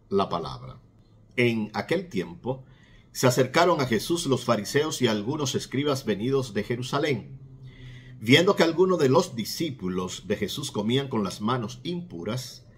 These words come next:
es decir, sin haberse lavado, los fariseos y los escribas le preguntaron: "¿Por qué tus discípulos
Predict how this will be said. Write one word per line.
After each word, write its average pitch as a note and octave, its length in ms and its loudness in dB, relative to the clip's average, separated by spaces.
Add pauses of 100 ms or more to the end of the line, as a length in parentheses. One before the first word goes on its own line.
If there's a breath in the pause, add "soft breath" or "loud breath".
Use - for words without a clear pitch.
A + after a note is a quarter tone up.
(220 soft breath)
es A#2+ 140 -2
decir, G#2 340 -2
sin F2+ 260 -4
haberse G#2 380 -2
lavado, G2 680 -2 (600 soft breath)
los C#3+ 240 0
fariseos E3 560 2
y - 20 -2
los A2 140 -2
escribas A#2 640 2
le G#2+ 140 2
preguntaron: G#2 720 0 (580 soft breath)
"¿Por C3 300 6
qué C#3 160 4
tus F3 160 0
discípulos F3+ 720 0